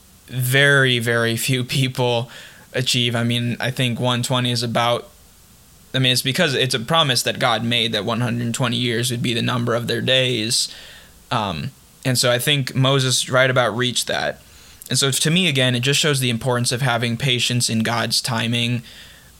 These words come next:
Um, "For, for I know the plans I have for you, says the Lord, plans to prosper you and not to harm you."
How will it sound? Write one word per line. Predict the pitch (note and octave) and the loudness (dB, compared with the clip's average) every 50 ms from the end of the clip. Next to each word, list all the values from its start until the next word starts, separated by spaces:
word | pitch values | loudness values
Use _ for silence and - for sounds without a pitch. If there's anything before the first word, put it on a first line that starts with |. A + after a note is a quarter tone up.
| - - | -8 -6
Um, | G#2+ A2+ F2+ D#2 C2+ C2+ - - - - - - - - - - - | -4 -4 -4 -4 -6 -8 -10 -14 -20 -20 -20 -20 -20 -20 -20 -20 -12
"For, | - - - B2 A#2+ A#2 | -8 -4 0 0 0 2
for | - - C3+ B2+ | 2 2 2 2
I | B2 | 4
know | B2+ B2+ C3 | 4 2 2
the | C3 B2 | 2 0
plans | - C#3 C3+ B2 B2 B2 A#2+ A#2 A#2 | 0 0 2 2 2 2 2 0 0
I | A#2 A2+ A2+ | 0 0 0
have | A#2+ A#2+ A#2+ A#2+ A#2 - | 0 0 0 -2 -2 -2
for | A#2 | -2
you, | A2+ A#2+ A#2 | -2 0 0
says | - B2 A#2 A2 | 0 0 0 -2
the | A2+ A#2 | -2 -2
Lord, | A#2+ A#2 A#2 A#2 A#2+ A2+ A2+ - | -2 0 0 0 -2 -2 -4 -4
plans | - B2+ A#2+ A#2+ A#2+ B2 - | -2 -2 0 0 0 -2 -2
to | - - | -4 -2
prosper | - B2 A#2 A#2 A#2 - - A#2+ | -2 0 0 0 -2 -2 -4 -4
you | A#2+ A#2 A#2 | -2 -2 0
and | A#2 A#2 | 0 0
not | A#2 A2+ D#3+ - | -2 -2 -4 -4
to | - A2+ | -4 -4
harm | C3 A2+ A#2+ A#2 A#2 | -2 -2 -2 -2 -2
you." | A#2 G#2+ G#2 G#2 G#2+ B2+ | -2 -2 -2 -4 -4 -6